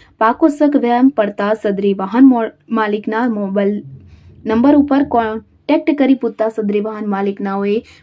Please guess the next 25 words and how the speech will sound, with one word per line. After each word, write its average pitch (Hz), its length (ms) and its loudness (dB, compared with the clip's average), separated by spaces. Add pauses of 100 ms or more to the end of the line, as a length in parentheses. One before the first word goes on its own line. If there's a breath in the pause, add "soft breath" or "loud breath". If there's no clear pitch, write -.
મોટરસાયકલની 214 680 -4
ચોરી 240 320 2
અંગે 208 300 2
નેત્રંગ 254 400 0
પોલીસ 285 260 4
સ્ટેશનમાં 247 640 0 (400 soft breath)
ગુનો 240 340 2
દાખલ 220 360 -4
કરેલ. 208 300 -2
એપિકો 285 400 2
કલમ 254 260 2
ત્રણસો 214 340 -4
ને 233 140 -2
ઓગણએંસી 214 460 -6
મુજબનો 240 420 2
ગુનો 240 260 0
નોંધાયેલ. 196 400 -8
તો 190 120 -8
ગુનાના 202 500 -2
કામે 202 180 -2
પકડાયેલ 208 480 -6
હીરો 208 180 -2
સ્પ્લેન્ડર 240 540 -2 (220)
પ્લસ 240 400 0
મોટરસાયકલને 202 840 -4